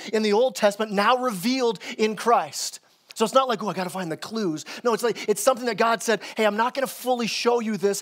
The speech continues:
until the right time." And now he reveals it. And now we look back and we look at the Old Testament like, "Wow, it's so clear." It was all pointing to Jesus. And Paul's saying, "Listen, this,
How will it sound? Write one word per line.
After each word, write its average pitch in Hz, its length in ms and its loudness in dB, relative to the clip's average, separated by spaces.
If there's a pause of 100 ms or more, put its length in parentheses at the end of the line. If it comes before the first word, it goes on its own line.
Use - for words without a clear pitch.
(180)
until 220 220 -4
the 202 100 2
right 208 240 2
time." 233 360 -2
And - 20 -2
now 196 140 2
he 240 120 -2
reveals 233 760 -2
it. 202 120 0 (180)
And 220 120 4
now 302 220 4
we 370 100 2
look 254 240 -2
back 185 320 0 (180)
and 220 80 2
we 226 60 2
look 233 160 0
at 226 60 -2
the 226 80 2
Old 226 160 0
Testament 247 340 -2
like, 190 140 -2
"Wow, 220 160 -2 (260)
it's - 80 -16
so 214 160 -6
clear." 285 400 -10 (220)
It 208 80 -2
was 208 100 0
all 226 140 0
pointing 226 320 -2
to 208 80 -10
Jesus. - 760 -10 (1900)
And - 120 -20
Paul's 196 200 -6
saying, 170 200 -4
"Listen, 170 180 -8
this, 175 160 -8